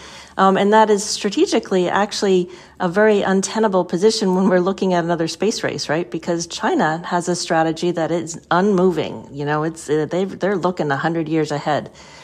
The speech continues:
But now this is really interesting. We had a very contentious twenty twenty election, obviously. Um, Trump to Biden transition was not smooth. But you know what? Artemis survived. Artemis program, the program to return humans to the moon,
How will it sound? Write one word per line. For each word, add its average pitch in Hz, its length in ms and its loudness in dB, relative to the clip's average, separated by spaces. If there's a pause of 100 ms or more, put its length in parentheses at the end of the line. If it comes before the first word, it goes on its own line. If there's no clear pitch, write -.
(320)
But 226 140 2
now 247 380 4 (140)
this 208 260 -2
is 190 120 -6
really 202 240 4
interesting. 175 600 -4 (300)
We 190 100 -2
had 202 340 2
a 180 100 2
very 202 360 2
contentious 180 880 -4
twenty 175 240 -2
twenty 165 300 0
election, 156 480 -2
obviously. 143 640 -4 (340)
Um, 160 340 0 (200)
Trump 196 280 0
to 175 140 2
Biden 170 400 0
transition 160 640 -2
was 131 160 -4
not 147 300 -2
smooth. 151 520 -2 (280)
But 175 100 -2
you 185 100 0
know 190 200 4
what? 202 440 2 (400)
Artemis 190 400 4
survived. 156 520 2
Artemis 185 340 0
program, 170 420 0
the 147 100 -2
program 165 420 0
to - 100 -6
return 165 540 -4
humans 170 380 -4
to - 140 -8
the 151 80 -2
moon, 156 380 0